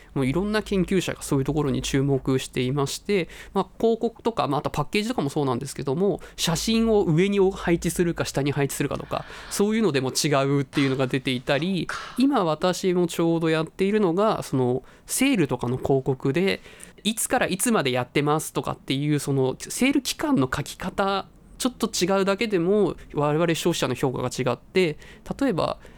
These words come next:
Speaker 1: あの、終わりの期間だけ書いて、何日までって書いた方が、
Speaker 2: はい。
Speaker 1: 我々消費者焦るっていうところは研究していて分かっ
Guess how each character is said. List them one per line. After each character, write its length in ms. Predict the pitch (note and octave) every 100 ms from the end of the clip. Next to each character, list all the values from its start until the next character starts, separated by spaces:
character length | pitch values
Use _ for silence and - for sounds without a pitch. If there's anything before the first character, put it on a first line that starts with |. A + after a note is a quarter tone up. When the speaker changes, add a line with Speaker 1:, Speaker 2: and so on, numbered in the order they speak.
| - -
Speaker 1:
あ 120 | - C3
の、 100 | -
終 120 | D#3
わ 100 | A#3
り 100 | D#4
の 120 | D#4+
期 120 | - -
間 220 | A3 C3+
だ 100 | B2+
け 100 | C3
書 120 | C3
い 40 |
て、 240 | B2 B2 -
何 280 | C#3+ G3+ A#3+
日 240 | F3+ -
ま 200 | C3 D#3+
で 160 | G3 - - - _ - -
っ 40 | -
て 120 | F3+
書 100 | G#3
い 40 |
た 160 | G3+ E3+
方 280 | - F#3 D3+
が、 120 | A3+
Speaker 2:
は 220 | C4+ -
い。 240 | - - -
Speaker 1:
我 180 | D3+ D#3+
々 140 | F#3 F#3
消 100 | F3+
費 300 | - - B2+
者 120 | D#3
焦 40 |
る 140 | D3 -
っ 220 | - -
て 100 | -
い 480 | - - - - E3
う 60 |
と 180 | - D#3+
こ 140 | E3+ G#3+
ろ 80 |
は 120 | F3 D3
研 220 | D3 C3+
究 680 | C#3 C3 C3+ C3+ C3+ C3 D#3
し 200 | - -
て 80 | D3
い 100 | C3+
て 180 | F3+
分 100 | G#3+
か 120 |
っ 40 | -